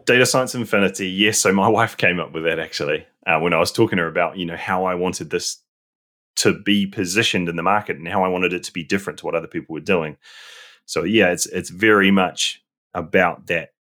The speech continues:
It's an infinite journey. You know, we're all <laughs> always learning. There's no, there's no destination where, "Oh, I've become a data scientist. What should I do next?" It's,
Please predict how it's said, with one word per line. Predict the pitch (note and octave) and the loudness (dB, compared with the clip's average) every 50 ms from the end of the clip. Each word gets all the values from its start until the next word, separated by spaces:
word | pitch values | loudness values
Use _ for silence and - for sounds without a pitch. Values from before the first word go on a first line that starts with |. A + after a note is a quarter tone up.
| _ _ _ _ _ _ _ _ _ _ | _ _ _ _ _ _ _ _ _ _
It's | A#2 B2+ B2 - | -2 0 2 2
an | B2 A2+ | 4 4
infinite | A#2+ A#2 A#2 A#2 - A2+ G2+ F#2+ F2 - | 6 4 4 4 2 2 2 2 0 -2
journey. | - - G2 G#2 G2+ F2+ E2+ D#2 E2 | -2 0 2 2 2 2 0 -4 -6
You | G2 G2+ F#2 | -6 -6 -4
know, | E2+ E2 E2 | -2 -2 0
we're | E2+ F2+ F#2 F#2 F#2+ | 2 2 2 2 2
all | F#2+ F2+ F2 F2 E2+ - | 2 0 -2 -4 -6 -8
<laughs> | |
always | - F#2+ A#2 G2 F2 F2+ E2+ F#2 E2+ E2 | -4 -2 0 0 0 -2 -6 -6 -8 -6
learning. | F2 F2+ F#2+ G2 G2 F#2 F2 E2 | -2 0 2 2 2 0 -2 -4
There's | D#2+ E2 E2 | -4 -6 -6
no, | F#2 F2+ F#2 - | -6 -6 -6 -6
there's | F#2+ F#2 F#2+ | -6 -4 -2
no | G2 F#2+ F#2 | 0 0 0
destination | F2+ E2+ - G2 F#2+ - - - F2 F2 F2+ G2 G2 - - F2+ E2 | -2 -4 -4 -4 -4 -4 -6 -6 -2 0 2 2 2 0 -2 -6 -6
where, | D#2+ D#2+ D#2+ D#2 - E2+ | -4 -2 -2 -2 -2 -2
"Oh, | E2+ | -4
I've | E2 E2+ E2 | -4 -4 -6
become | - - - - D#2+ | -8 -10 -8 -8 -8
a | D#2+ | -4
data | D#2 F#2+ G#2 F#2 E2 | 0 0 0 0 0
scientist. | - E2+ E2 D#2+ - - D#2+ - - | -4 -6 -8 -10 -10 -12 -14 -10 -8
What | - - | -8 -8
should | - - D#2+ | -6 -8 -8
I | D#2+ D#2+ | -8 -6
do | E2 E2 D#2+ | -8 -6 -4
next?" | E2 E2+ D#2+ D2+ - - | -4 -4 -4 -4 -8 -12
It's, | - C#2+ - - - | -14 -12 -14 -18 -18